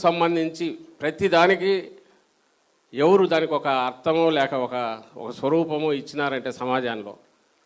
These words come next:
వాళ్ళు ఈరోజు వెనుకబడ్డ కులాలుగా ఉన్న నేపథ్యంలో వాళ్ళందరూ పైకి అప్‌లిఫ్ట్‌మెంట్,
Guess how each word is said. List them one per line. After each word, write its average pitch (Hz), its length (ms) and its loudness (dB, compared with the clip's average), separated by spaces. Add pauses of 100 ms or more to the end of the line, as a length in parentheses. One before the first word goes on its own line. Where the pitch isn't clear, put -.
(840)
వాళ్ళు 156 260 4
ఈరోజు 147 320 2
వెనుకబడ్డ 139 360 -2 (100)
కులాలుగా 120 420 -6
ఉన్న 107 140 -10 (1160)
నేపథ్యంలో 113 640 -4 (920)
వాళ్ళందరూ 151 480 2 (140)
పైకి 165 280 -2
అప్‌లిఫ్ట్‌మెంట్, 135 640 -8